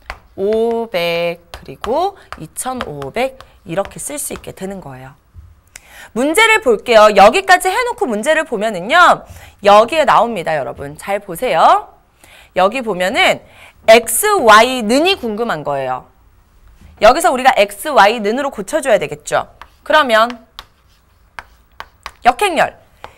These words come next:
이 마이너스 칠이니까 마이너스 오분의 일이네요.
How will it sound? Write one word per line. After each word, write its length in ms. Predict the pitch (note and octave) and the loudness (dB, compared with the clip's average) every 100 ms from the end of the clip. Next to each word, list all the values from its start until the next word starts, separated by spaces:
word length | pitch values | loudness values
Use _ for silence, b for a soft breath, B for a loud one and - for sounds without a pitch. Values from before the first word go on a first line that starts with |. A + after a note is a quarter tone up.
| B | B
이 320 | A3+ D4+ G4 | -4 0 0
마이너스 560 | F#4 G#3+ B3 C#4 C#4 B3+ | 4 4 4 0 -6 -8
칠이니까 540 | - D4+ C#4+ C4+ A#3 | -8 -8 -8 0 2
마이너스 580 | G#3 D#3+ G3+ E4+ F4+ - | 4 4 4 0 -6 -6
오분의 400 | A3+ F3 A3 A3 | -6 -6 -6 -6
일이네요. 720 | D4 E4+ D#4 F#3+ A3 F4+ G#4 | -6 -6 -2 2 2 2 -2